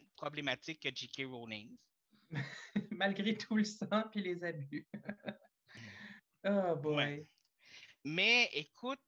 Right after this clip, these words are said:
Speaker 1: euh, effectivement, comme je te l'ai dit, on arrive à la fin du podcast, mais on a toujours du plaisir quand on se parle. Et quand on parle de livres, le temps passe tellement vite.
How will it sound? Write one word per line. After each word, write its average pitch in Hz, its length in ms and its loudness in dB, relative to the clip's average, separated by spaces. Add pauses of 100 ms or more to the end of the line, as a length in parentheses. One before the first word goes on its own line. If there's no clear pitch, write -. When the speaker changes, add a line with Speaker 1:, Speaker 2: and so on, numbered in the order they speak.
Speaker 1:
euh, 135 180 2
effectivement, 165 760 -2
comme 185 160 -4
je - 80 -8
te 170 80 -4
l'ai 139 180 -4
dit, 160 260 -8
on 139 100 -4
arrive 147 260 -4
à 160 60 0
la 117 140 0
fin 151 160 -6
du 143 100 -14
podcast, 156 540 -4
mais 185 120 -4
on 202 140 -4
a 233 60 -6
toujours 277 320 -8
du - 100 -20
plaisir 240 480 -8
quand 180 160 -4
on 180 40 -10
se - 100 -12
parle. 220 380 0 (380)
Et 151 120 0
quand 233 180 0
on 208 80 0
parle 196 280 0
de 160 100 -4
livres, 156 420 -4
le 170 140 0
temps 214 360 -2
passe 156 460 0
tellement 123 380 -2
vite. - 420 -20